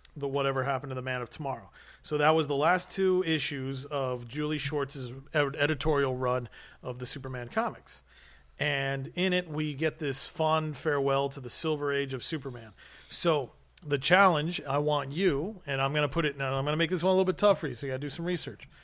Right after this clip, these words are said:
So September of eighty-six is when the comics came out.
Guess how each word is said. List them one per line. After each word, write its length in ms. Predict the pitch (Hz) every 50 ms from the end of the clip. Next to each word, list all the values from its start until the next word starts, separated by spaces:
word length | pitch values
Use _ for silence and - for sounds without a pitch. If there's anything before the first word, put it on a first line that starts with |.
| - - - - - - _ _ _ _ -
So 180 | - - 151
September 720 | 135 - 156 139 - - - 160 180 190 208 208 220 226 220
of 160 | 190 147 156 - - - -
eighty-six 1040 | 160 160 175 196 214 220 - - - - - 214 180 139 - - - - - - - - - - - - - - - _ - -
is 240 | 147 143 139 131
when 380 | 127 143 147 156 151 151 151 147
the 240 | 143 143 135 131 127 -
comics 400 | - 160 156 151 160 135 - -
came 220 | - 160 143 139
out. 240 | 139 120 117 -